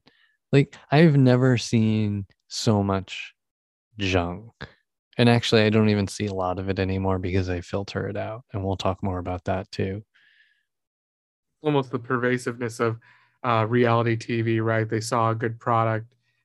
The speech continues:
Speaker 2: and they just went wild with it. And, and I think that I saw the inception of reality T V, which is really cool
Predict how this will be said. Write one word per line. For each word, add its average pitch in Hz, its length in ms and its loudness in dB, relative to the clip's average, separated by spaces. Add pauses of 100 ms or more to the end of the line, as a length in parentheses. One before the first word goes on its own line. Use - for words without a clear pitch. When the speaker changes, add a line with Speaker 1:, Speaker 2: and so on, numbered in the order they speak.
(120)
Speaker 2:
and 117 400 -4
they 120 120 -2
just 117 180 -2
went 120 200 -4
wild 117 440 2
with 123 300 -6
it. 131 320 -10
And, 131 320 -8
and 135 200 -6
I 120 120 -2
think 120 300 -2
that 117 260 2 (440)
I 139 140 2
saw 120 480 2
the 175 200 -4
inception 135 600 0
of 120 180 -2
reality 113 400 2
T 117 180 -6
V, 117 120 -2
which 117 220 -4
is 113 100 -6
really 160 400 4
cool 127 580 2